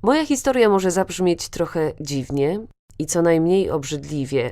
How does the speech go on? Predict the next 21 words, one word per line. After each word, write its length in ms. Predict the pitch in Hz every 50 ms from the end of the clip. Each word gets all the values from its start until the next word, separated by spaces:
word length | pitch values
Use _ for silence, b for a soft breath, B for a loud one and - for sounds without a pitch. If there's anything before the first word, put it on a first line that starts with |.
| -
ale 200 | - 147 151 151
mam 140 | 151 151 147
nadzieję, 360 | 151 151 147 156 156 151 151
że 120 | 143 151 147
dzięki 300 | 151 156 151 147 - -
temu 260 | - 180 175 170 165
większość 540 | - 208 226 240 - - 240 220 - - 185
z 100 | 165 170
was 260 | 175 202 190 - - -
zrozumie, 560 | 165 165 185 196 202 196 196 160 139 101 107
przez 240 | - - 131 127 -
co 140 | - 131 107
przechodziłam. 760 | - - 127 127 - 123 135 - 71 - 131 131 139 151 147 - - - - - - - - - B B B B B B B B B B B B
Chodzi 220 | - 240 214 247
o 80 | 233 226
to, 120 | 226 220
że 120 | 202 220
moi 220 | 214 208 202 202 202
rodzice 400 | 190 190 185 185 - - 214 151
zmuszali 500 | 156 175 170 165 - 190 180 175 175 175
nas 400 | 170 165 165 165 - - -